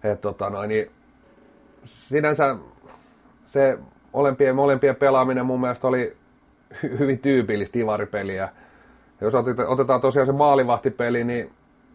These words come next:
ehkä molempien maalivahtipeli, niin en, en nyt ihan, ihan hirveän tyytyväinen ollut.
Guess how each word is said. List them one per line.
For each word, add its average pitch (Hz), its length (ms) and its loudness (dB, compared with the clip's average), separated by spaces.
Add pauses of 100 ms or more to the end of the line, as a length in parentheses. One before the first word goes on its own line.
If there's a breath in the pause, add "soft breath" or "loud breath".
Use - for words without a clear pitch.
ehkä - 160 -12
molempien 123 680 -2 (1800 soft breath)
maalivahtipeli, 113 1000 -2
niin 107 240 -4
en, 113 160 -4
en 117 160 -6
nyt 123 160 -6
ihan, 127 340 2 (920 soft breath)
ihan 147 340 2 (180)
hirveän 143 500 4
tyytyväinen 104 800 -2
ollut. 104 560 0